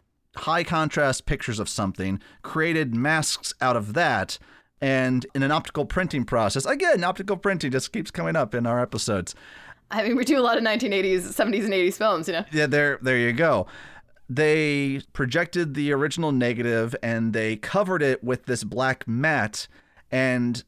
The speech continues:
Speaker 1: the image that went on to the next, you know, generation of film was the image from the next scene, but it was blocked out before we can see the whole thing.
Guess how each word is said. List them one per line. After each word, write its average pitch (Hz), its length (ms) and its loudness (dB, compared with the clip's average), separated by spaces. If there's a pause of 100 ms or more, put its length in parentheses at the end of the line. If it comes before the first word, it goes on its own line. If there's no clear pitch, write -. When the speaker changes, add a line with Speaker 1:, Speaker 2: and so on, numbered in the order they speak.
Speaker 1:
the 117 580 -4
image 156 320 -2
that 131 180 -4
went 135 320 -2 (120)
on 135 220 2
to 143 100 -4
the 123 100 2
next, - 580 -2 (520)
you 123 120 0
know, 107 120 0
generation 135 640 0
of 113 120 -4
film 139 540 0 (300)
was 143 760 2 (120)
the 143 120 -2
image 151 320 -2
from 151 200 0
the 143 100 -2
next 139 300 -2
scene, 175 420 0
but 135 140 0
it - 100 -4
was 131 520 2
blocked 135 580 -2
out 160 520 -2 (400)
before 135 640 0
we 131 120 -4
can 135 160 -2
see - 180 -2
the 123 120 -2
whole 120 240 0
thing. 92 420 -2